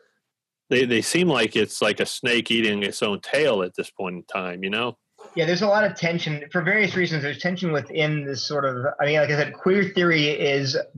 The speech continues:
Speaker 2: broadly part of critical theory. Um, but there is tension between, say,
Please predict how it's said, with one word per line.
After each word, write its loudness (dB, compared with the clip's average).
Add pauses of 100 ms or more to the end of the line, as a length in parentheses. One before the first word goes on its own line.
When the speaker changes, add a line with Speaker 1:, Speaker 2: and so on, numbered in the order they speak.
(240)
Speaker 2:
broadly 2
part 0
of -2
critical -4
theory. 0 (440)
Um, 0
but 0
there 4
is 2
tension 2
between, -2
say, 2